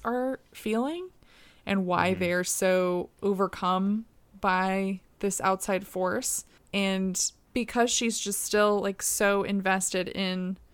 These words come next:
Speaker 1: her life at the Kit Kat Club and she can't give it up, it makes it so much darker that she can't, she won't get away from that. She won't see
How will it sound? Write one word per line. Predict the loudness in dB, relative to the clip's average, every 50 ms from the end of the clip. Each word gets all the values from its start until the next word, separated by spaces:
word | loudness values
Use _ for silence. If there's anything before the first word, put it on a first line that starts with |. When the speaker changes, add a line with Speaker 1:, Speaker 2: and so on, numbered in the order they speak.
| -20 -20 -20 -20 _ _ _ _
Speaker 1:
her | -4 2 4 4 4 4
life | 4 4 2 2 2 -2 -6 -6 -2 0
at | 0 0 0 -2
the | -6
Kit | -6 -4 -4 -4
Kat | -2 -4 -4 -4 -4
Club | -4 -4 -2 -2 -2 -4
and | -4 -4 -4
she | -4 -4
can't | -4 -4 -4 -4 -2
give | -2 -4 -2 -2
it | 0
up, | 0 0 0 0 -2 -2 0 0 0
it | 2 2 0
makes | 0 0 -2 -2 0 2
it | 2 2 2 0 -2 -6
so | -4 -2 -2
much | -2 -2 -4 -2 0
darker | 2 2 2 0 -2 -4 -4
that | -4 -4 -6
she | -6 -6
can't, | -4 -4 -2 -2 -2 -4 -6 -12 -20 -20 -20 -16 -10
she | -2 2 2 4
won't | 4 4 4 2 2 2
get | 4 4
away | 4 4 2 2
from | 0 -2 -4 -4
that. | -4 -4 -4 -4
She | -6 -6 -6
won't | -4 -4 -4 -4 -4 -6
see | -8 -6 -4 -4 -4 -4 -6 -8